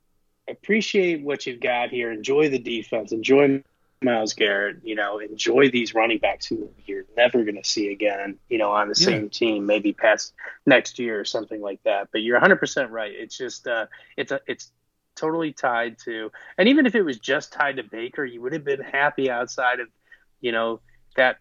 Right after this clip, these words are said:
Speaker 1: pass interference call, basically, which bailed Justin Herbert out and put all the onus on our offense. But,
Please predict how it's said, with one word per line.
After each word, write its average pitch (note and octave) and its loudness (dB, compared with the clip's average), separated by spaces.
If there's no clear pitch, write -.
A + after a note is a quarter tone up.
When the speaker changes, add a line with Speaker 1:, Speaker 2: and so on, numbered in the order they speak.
Speaker 1:
pass B2+ 0
interference E3+ -4
call, B2 -8
basically, B2 -6
which A#2 -8
bailed C#3+ 4
Justin C3 0
Herbert B2 -4
out A2+ 0
and B2+ 4
put C#3 4
all A#2+ 2
the A2+ 0
onus A2+ -4
on A2+ -4
our A2+ 6
offense. A2+ -6
But, A2 6